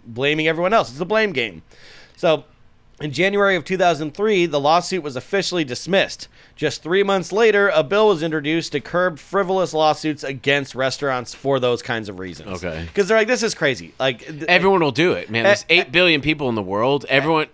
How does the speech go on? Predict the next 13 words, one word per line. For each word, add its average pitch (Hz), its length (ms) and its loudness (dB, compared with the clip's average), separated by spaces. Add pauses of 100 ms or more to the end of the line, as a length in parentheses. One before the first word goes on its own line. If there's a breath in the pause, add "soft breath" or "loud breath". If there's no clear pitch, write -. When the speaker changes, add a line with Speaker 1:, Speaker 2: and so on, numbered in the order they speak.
Speaker 1:
everyone 160 360 2
will 147 80 0
do 127 160 -4
it. 90 140 -10 (140)
Speaker 2:
millions 151 400 4
of 92 40 -10
people 85 280 -6
will 73 80 -12
do 76 100 -14
it. 57 220 -18
Speaker 1:
E-, 151 260 0
exactly. 117 560 -4
Speaker 2:
Yeah. 101 160 -10